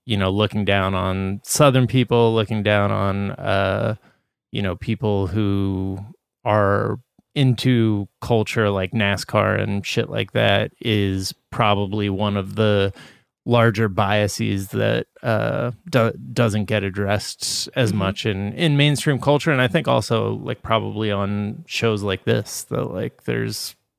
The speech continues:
Speaker 1: probably that part of the country and that part of culture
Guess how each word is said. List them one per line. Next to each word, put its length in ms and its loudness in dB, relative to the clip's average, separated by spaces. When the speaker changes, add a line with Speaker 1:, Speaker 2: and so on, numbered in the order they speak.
Speaker 1:
probably 760 -2
that 560 2
part 280 4
of 160 -4
the 100 -2
country 460 -2
and 140 0
that 140 0
part 220 2
of 140 -6
culture 760 -2